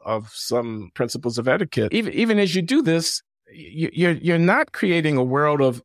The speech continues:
equality, of racial equality. You're rather creating a world of, of, of hierarchy and patronization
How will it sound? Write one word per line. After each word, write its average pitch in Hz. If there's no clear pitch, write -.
equality, 151
of 135
racial 151
equality. 170
You're 143
rather 160
creating 151
a 131
world 127
of, 117
of, 113
of 110
hierarchy 135
and 120
patronization 120